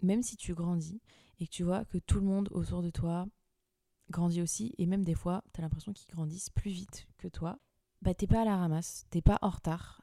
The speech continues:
et y a pas quelque chose qui cloche en toi parce que, justement, tu sens que tu fais pas les choses de la même manière que les autres. Je pense effectivement qu'on est beaucoup à penser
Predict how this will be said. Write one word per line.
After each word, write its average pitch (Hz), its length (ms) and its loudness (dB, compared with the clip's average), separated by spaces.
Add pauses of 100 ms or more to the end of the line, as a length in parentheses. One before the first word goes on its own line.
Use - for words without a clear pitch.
(160)
et 180 60 0
y 170 80 2
a 165 60 2
pas 196 100 4
quelque 175 140 -6
chose 196 160 -8
qui - 140 -20
cloche - 680 -4 (200)
en 165 120 0
toi 170 340 -2 (220)
parce 175 260 4
que, 175 180 -6
justement, 165 440 -4
tu - 200 -12
sens 180 360 -4 (520)
que 165 360 0 (340)
tu 175 100 -4
fais 175 80 4
pas 190 140 8
les 180 80 0
choses 180 180 -2
de 180 80 2
la 156 80 2
même 175 160 2
manière 165 320 0
que 170 100 -4
les 143 180 -2
autres. - 260 -10 (260)
Je 160 160 -4
pense 185 280 -4
effectivement 165 540 -8
qu'on 156 220 -8
est 139 100 -6
beaucoup 190 520 -6 (520)
à 180 140 0
penser 175 440 -4